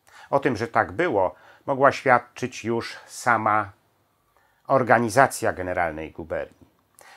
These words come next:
Na czele administracji generalnej guberni stał generalny gubernator, którym został Hans Frank, partyjny towarzysz Hitlera i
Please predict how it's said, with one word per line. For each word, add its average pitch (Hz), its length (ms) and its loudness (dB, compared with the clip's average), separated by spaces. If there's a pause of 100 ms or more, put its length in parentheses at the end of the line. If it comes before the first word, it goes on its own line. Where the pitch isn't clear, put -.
(100)
Na 95 120 -4
czele 131 360 4 (100)
administracji 104 760 -6
generalnej 104 500 -2
guberni 107 460 -2
stał 101 440 0 (340)
generalny 101 920 0 (120)
gubernator, 107 920 -2 (460)
którym 127 280 -2
został 117 400 2 (100)
Hans 120 320 -2
Frank, 110 540 -2 (760)
partyjny 120 460 2
towarzysz 95 420 -2
Hitlera 95 720 0
i 92 320 -10